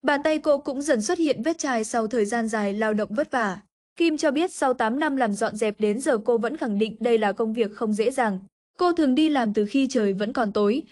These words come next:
khoảng năm giờ ba mươi sáng và trở về nhà khi mọi người đã đi ngủ. Nhiều lúc cô nghĩ rằng mình có cần vất vả như thế này để kiếm được nhiều tiền hay không.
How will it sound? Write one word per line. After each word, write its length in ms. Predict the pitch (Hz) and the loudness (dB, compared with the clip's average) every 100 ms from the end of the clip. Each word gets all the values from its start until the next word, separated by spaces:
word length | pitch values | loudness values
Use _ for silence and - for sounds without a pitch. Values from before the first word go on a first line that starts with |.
| _ | _
khoảng 280 | - 285 226 | 2 2 4
năm 140 | 302 | 0
giờ 200 | 302 247 | 2 0
ba 160 | 202 233 | 2 2
mươi 160 | 233 226 | 2 0
sáng 340 | 226 196 233 | 0 -2 0
và 140 | 269 | -2
trở 220 | 214 226 190 | 0 0 0
về 180 | 202 | 0
nhà 240 | 190 202 196 | 0 -2 -2
khi 200 | - 262 | -2 0
mọi 180 | 226 208 | 0 0
người 220 | 208 185 | 0 0
đã 180 | 185 208 | 0 0
đi 160 | 254 | 0
ngủ. 300 | 220 214 170 - _ _ - | 2 0 0 -6 _ _ -6
Nhiều 220 | 277 269 | 2 2
lúc 160 | 277 359 | 2 0
cô 100 | 311 | -2
nghĩ 220 | 277 262 | -2 -2
rằng 260 | 302 262 214 | -2 -2 -2
mình 220 | 247 247 220 | -2 -2 0
có 140 | 220 | 0
cần 280 | 233 269 202 | 0 -2 0
vất 180 | 320 - | -2 -2
vả 140 | 214 | -2
như 200 | 196 214 | 0 -2
thế 140 | 226 | -2
này 260 | 226 254 202 | -2 0 0
để 160 | 196 196 | 0 -2
kiếm 260 | 202 208 | 0 -2
được 140 | 302 226 | 0 0
nhiều 240 | 214 202 | 0 0
tiền 240 | 190 202 | 0 -2
hay 180 | 190 214 | -2 -4
không. 420 | 214 220 214 214 | -2 -2 -2 -6